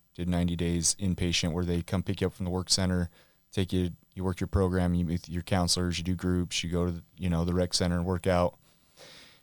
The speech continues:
And then three months of outpatient where you live in sober living, halfway house, and you gotta get a job, and they reintroduce you back into society. And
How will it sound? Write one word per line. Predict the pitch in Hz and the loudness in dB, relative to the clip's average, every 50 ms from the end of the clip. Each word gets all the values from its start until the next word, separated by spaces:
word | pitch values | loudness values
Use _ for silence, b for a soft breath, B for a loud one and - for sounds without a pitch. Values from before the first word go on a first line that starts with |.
| b b - 98 | b b -4 0
And | 104 110 | 2 4
then | 107 101 101 | 4 4 4
three | 98 107 107 113 | 2 2 2 4
months | 110 107 107 104 104 - - 110 | 4 4 4 4 4 4 4 4
of | 101 98 92 87 - - | 4 4 2 0 0 2
outpatient | 101 110 110 - 107 98 87 - - - | 2 2 4 4 4 4 2 0 0 0
where | 82 90 | 0 0
you | 92 92 | 0 2
live | 98 95 92 | 2 2 2
in | 95 92 | 2 2
sober | - - 95 95 98 98 | 2 2 2 2 2 2
living, | 92 92 90 98 107 117 113 - - - - - | 2 2 2 2 2 2 0 -2 -8 -16 -8 -2
halfway | 101 95 - 98 92 | -2 0 2 2 2
house, | 87 87 85 92 110 117 - - | 2 2 2 2 4 4 4 2
and | 95 87 82 82 82 - | 2 2 -2 -2 -4 -6
you | - 87 87 - | -12 -16 -8 -4
gotta | 95 87 90 | -2 -2 0
get | 90 82 82 | 0 0 0
a | |
job, | 85 85 82 80 82 90 120 120 | 0 0 2 2 4 4 4 2
and | 95 82 80 | 2 0 0
they | 80 82 | 0 0
reintroduce | 80 85 87 90 87 87 87 85 85 87 87 - - | 0 0 0 0 0 0 0 0 0 0 -2 -2 -2
you | 82 | -2
back | 85 85 82 - | 0 -2 -2 0
into | 85 87 87 82 - 90 85 85 85 82 82 85 - _ _ _ | 0 -2 0 -2 -2 -2 -2 0 0 -2 -4 -6 -10 _ _ _
society. | - - 92 - - 85 82 85 85 101 117 131 117 | -2 0 2 2 4 2 2 2 0 0 0 0 0
And | 85 82 80 | 0 -2 -4